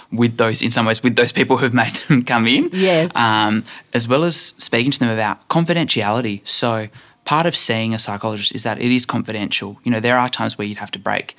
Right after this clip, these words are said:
Speaker 1: that confidentiality if they're, you know, serious risk to themselves or, or somebody else. But other than that, it is confidential. So just because, you know,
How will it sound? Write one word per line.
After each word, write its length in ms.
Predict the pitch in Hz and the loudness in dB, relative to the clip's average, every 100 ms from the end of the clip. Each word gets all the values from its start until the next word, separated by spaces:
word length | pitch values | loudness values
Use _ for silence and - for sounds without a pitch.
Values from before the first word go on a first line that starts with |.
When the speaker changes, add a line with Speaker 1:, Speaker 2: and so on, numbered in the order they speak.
| - _ | -20 _
Speaker 1:
that 140 | - | -8
confidentiality 840 | - 104 104 92 104 107 143 135 104 | -6 -6 -6 -6 -4 -2 -4 -6 -12
if 100 | - | -12
they're, 220 | 92 92 | -10 -8
you 140 | 98 | -8
know, 80 | 95 | -6
serious 360 | 95 - 98 - | -4 -4 -6 -6
risk 220 | 98 - | -4 -4
to 80 | - | -6
themselves 600 | 95 98 - 98 98 - | -6 -2 -2 -2 -8 -8
or, 120 | 98 - | -8 -8
or 120 | 101 | -6
somebody 400 | - 98 98 98 | -4 -4 -6 -4
else. 340 | 175 220 - - - - - | -4 -2 -6 -6 -14 -14 -2
But 100 | - | 0
other 180 | 139 139 | 0 0
than 80 | 117 | 0
that, 180 | 107 101 | 0 -2
it 140 | 107 | -2
is 120 | 110 | -2
confidential. 600 | - 113 107 104 95 104 | -2 -6 -4 -4 -6 -4
So 300 | 104 113 107 - - | -2 -2 -4 -8 -6
just 220 | - 135 | -2 0
because, 300 | 139 123 117 | 0 -2 -4
you 60 | 110 | -2
know, 160 | 101 | -4